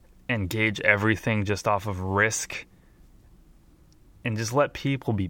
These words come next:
people a little, for fuck's sake. I mean, when you have this fake perception, you wind up with cases like Harvey Weinstein, where the C E Os are doing really terrible shit,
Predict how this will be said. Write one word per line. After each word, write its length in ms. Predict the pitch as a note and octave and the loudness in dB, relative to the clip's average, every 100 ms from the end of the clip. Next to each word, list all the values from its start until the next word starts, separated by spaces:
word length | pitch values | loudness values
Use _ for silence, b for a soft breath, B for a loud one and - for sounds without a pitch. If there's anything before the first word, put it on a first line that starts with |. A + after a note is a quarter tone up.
| - | -6
people 680 | - - B2+ F#3+ D#3+ A2 F#2+ | -12 0 2 4 2 0 0
a 20 | |
little, 300 | F#2+ F#2 - | 0 -2 -6
for 140 | - - | -12 -20
fuck's 440 | - C#3 C3+ - | -4 0 0 -2
sake. 540 | - - B2 A#2 - - b b b b b | -6 2 4 2 -2 -20 b b b b b
I 60 | - | -4
mean, 400 | A2 G#2+ G#2 G2 - b b b b b b b - | 0 2 0 -2 -10 b b b b b b b -2
when 120 | B2 | 2
you 60 | |
have 160 | D#3 D#3 | 4 4
this 180 | C3 - | 2 -2
fake 380 | - C#3+ E3 - | 2 4 4 2
perception, 640 | A#2 - A2 G#2+ - A2+ | 0 4 2 2 0 0
you 100 | G#2+ | 2
wind 200 | A#2 A#2 | 4 4
up 80 | G#2+ | 0
with 120 | G#2+ | -2
cases 320 | - B2 A2 | -2 0 0
like 140 | G#2+ | -2
Harvey 320 | F2+ B2 A#2 G#2 | 2 4 4 2
Weinstein, 640 | G#2 A#2+ B2+ - G#2+ G2 | 4 4 4 -2 -2 0
where 120 | G2+ | 0
the 60 | G2+ | -2
C 280 | - A2+ G#2+ | -2 -2 0
E 60 | |
Os 180 | G#2 G2+ | 2 0
are 40 | G2 | 0
doing 220 | G2+ F#2+ | -2 0
really 300 | G2 A#2+ G#2+ | 0 2 0
terrible 400 | - G2 F#2 F#2+ | 0 0 0 -2
shit, 300 | - G#2+ | -2 -2